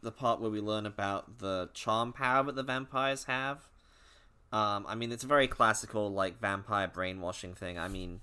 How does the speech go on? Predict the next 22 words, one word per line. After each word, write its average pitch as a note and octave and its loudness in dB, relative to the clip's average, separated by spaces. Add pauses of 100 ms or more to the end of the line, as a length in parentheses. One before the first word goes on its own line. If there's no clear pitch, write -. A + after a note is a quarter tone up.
(400)
seen C3+ 2
any A#2+ 2
vampire G2 0
thing, G2 -6
you've F#2+ -8
probably F#2+ -2
seen G2 -6
the F#2 -6
bit F#2+ -4
where F#2 -2 (320)
they G2+ 2
look A2 -2
at F#2 -8
you F2 -4
across F#2 0
the F#2+ -6
room F#2 -4
with F2 -10
their F2 -2
piercing G2+ -4
eyes. D#2+ -2 (480)
Um, F#2+ 4